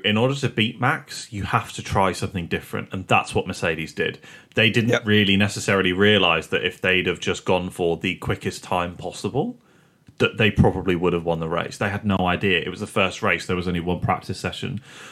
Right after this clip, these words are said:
Speaker 1: So you can't really be mad at them, if that makes sense, you know? I think that this weekend will be completely different. Purely because Mexico, I think, that will be, that will be a stronger track for the Red Bull because of that ridiculously long straight,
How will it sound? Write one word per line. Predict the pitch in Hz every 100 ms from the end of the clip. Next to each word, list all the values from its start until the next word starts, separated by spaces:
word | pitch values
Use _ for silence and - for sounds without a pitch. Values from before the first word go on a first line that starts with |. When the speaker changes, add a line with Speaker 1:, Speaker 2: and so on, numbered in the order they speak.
| -
Speaker 1:
So | - 143
you | 135 143
can't | 226 196
really | 123 123 117 107 _ _ _ _ _ _
be | 139 123 - _ -
mad | 117 127 110
at | -
them, | 87
if | 90
that | 107 -
makes | 90 -
sense, | 90 80 - -
you | 98
know? | 92 117 165 - - -
I | 117
think | 165
that | 131 123
this | 165 180
weekend | 165 139 156 127
will | 110
be | 110
completely | 104 107 104 92
different. | 101 107 104 95 - - _ _ _ _ _ -
Purely | 117 113 104
because | 107 107 98 -
Mexico, | 110 - - 107
I | 101
think, | - 101 - -
that | 110
will | 92 95
be, | 107 - 104 -
that | 110 87
will | 104
be | 104
a |
stronger | 98 - 104 98
track | - 98 78 -
for | - 92 87 87
the | 90
Red | 98 92
Bull | 92 85
because | 90 - 90 90
of | 78
that | 90 -
ridiculously | - - 107 - - 87 82 92
long | 90 90 87
straight, | - 98 87 85